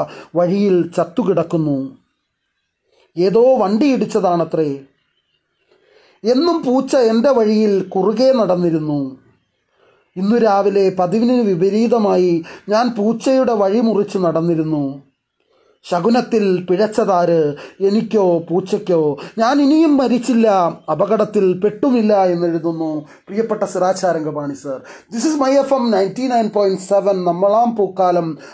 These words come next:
അറിവിൻ്റെയും വിനോദത്തിൻ്റെയും പൂക്കാലവുമായി ഒരു കിടിലൻ ആംഗേഴ്സ് ബ്രോഡ്കാസ്റ്റ്, അതായത് ഒരു കിടിലൻ മല്ലു വൈറൽ എഫ് എം, my എഫ് എം നയൻറ്റി നയൻ പോയിന്റ് സെവൻ, നമ്മളാം പൂക്കാലം. നമ്മളാം പൂക്കാലത്തിൻ്റെ വായനാമുറിയിൽ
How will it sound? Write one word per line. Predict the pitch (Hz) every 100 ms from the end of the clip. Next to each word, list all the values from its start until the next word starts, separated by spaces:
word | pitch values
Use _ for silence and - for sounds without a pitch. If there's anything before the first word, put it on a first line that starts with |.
| -
അറിവിൻ്റെയും | 151 185 202 196 202 190
വിനോദത്തിൻ്റെയും | 180 226 247 247 226 208 196
പൂക്കാലവുമായി | 180 175 196 190 190 180 170 165 160 156 - -
ഒരു | 180
കിടിലൻ | 180 214 269 254
ആംഗേഴ്സ് | 185 180 180
ബ്രോഡ്കാസ്റ്റ്, | 180 175 160 175 175 226
അതായത് | 269 247
ഒരു | 233
കിടിലൻ | 226 190 196 185 185 - 170
മല്ലു | 196 240
വൈറൽ | 220 196 180
എഫ് | 180 -
എം, | 175 170 165 - -
my | 190 233
എഫ് | 233
എം | 233 214
നയൻറ്റി | 175 165 220
നയൻ | 208 190
പോയിന്റ് | 185 175 170
സെവൻ, | 180 175 175
നമ്മളാം | 170 160 185 208 202
പൂക്കാലം. | 185 185 170 165 151 - - -
നമ്മളാം | 175 226 233
പൂക്കാലത്തിൻ്റെ | 240 240 240 233 233
വായനാമുറിയിൽ | 233 196 202 208 208 202 202 190